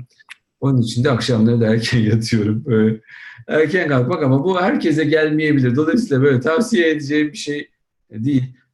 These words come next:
Ben öz eleştiri yapmayı severim. Tadında, dozunda, kendimi hırpalamadan.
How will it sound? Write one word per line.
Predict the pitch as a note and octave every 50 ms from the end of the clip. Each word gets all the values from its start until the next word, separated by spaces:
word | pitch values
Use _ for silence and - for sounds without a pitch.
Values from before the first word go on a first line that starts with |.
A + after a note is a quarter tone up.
| -
Ben | D#3+ F3+ - -
öz | F3 F3 G3
eleştiri | A#3 A3 G#3+ G#3 - - - G3 F#3+
yapmayı | F#3 F3+ - - F3+ F3+ F3+ E3
severim. | - - F3 E3+ F3 D#3 B2 C3 B2+ - -
Tadında, | - C3 C3 C3+ D3+ D3+ D3+ D3 C3+ B2 B2
dozunda, | C3 B2+ B2+ C3 C3+ C3 A#2+ A2 G#2+
kendimi | - B2 A#2+ B2 B2+ C3+ C3+ B2+ B2
hırpalamadan. | B2 A#2+ - - B2 B2+ B2+ A#2+ A2 G2 - G2+ A2+